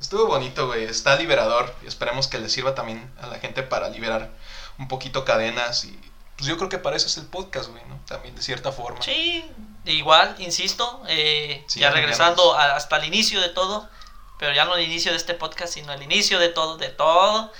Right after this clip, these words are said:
Speaker 2: Si tienen algún tema que quieran, que quieran que hablemos, eh, alguna investigación, lo que sea, sugiéranlo en nuestra página, en nuestras redes sociales, que son, Moy,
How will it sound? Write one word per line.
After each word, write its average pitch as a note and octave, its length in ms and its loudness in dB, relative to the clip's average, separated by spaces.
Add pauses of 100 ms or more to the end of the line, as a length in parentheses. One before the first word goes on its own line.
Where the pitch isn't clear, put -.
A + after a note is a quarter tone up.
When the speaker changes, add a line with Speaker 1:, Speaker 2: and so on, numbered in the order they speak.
(580)
Speaker 2:
Si C3 140 -8
tienen E3+ 220 6
algún F#3 260 4
tema F3+ 260 4
que D#3 140 -6
quieran, D3+ 380 -2
que D3 120 -6
quieran D3+ 240 0
que E3+ 80 2
hablemos, E3+ 840 6
eh, C#3+ 240 0
alguna D#3 480 -2
investigación, F3 960 2
lo E3+ 140 -4
que D#3+ 120 -4
sea, F#3 540 2
sugiéranlo F3+ 560 2
en D#3 60 -4
nuestra D#3 400 -2
página, F3 560 0
en D#3+ 80 -8
nuestras C#3+ 320 -6
redes F3 240 4
sociales, D#3 600 0
que C#3+ 140 -8
son, G#3+ 380 4
Moy, B3 220 -4